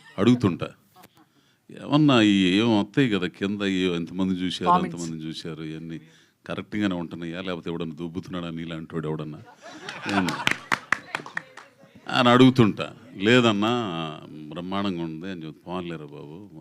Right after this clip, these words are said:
Speaker 1: ఇప్పుడు దొబ్బడానికి కూడా దాంట్లో ఏం లేదురా స్వామి, నీలాంటి వాడు ఎలికలు మొత్తం దాన్ని చూసిన బొక్కలు చూడాలని ఏం లేదు ఆడ." ఏంది,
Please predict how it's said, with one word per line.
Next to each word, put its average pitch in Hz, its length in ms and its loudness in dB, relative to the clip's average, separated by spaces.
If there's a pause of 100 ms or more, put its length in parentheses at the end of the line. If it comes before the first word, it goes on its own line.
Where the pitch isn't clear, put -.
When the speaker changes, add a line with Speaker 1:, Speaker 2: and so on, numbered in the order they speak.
(400)
Speaker 1:
ఇప్పుడు - 160 -16
దొబ్బడానికి 165 540 -4
కూడా 214 140 4
దాంట్లో 190 300 2
ఏం 170 280 6
లేదురా 160 280 2
స్వామి, 120 300 2
నీలాంటి 123 380 4
వాడు 147 100 8
ఎలికలు 131 380 4
మొత్తం 113 680 -2
దాన్ని 113 420 -2
చూసిన 151 480 -2
బొక్కలు 123 400 -4
చూడాలని 127 400 -2
ఏం 127 160 0
లేదు 113 200 -4
ఆడ." 90 120 -4 (960)
ఏంది, 90 460 -6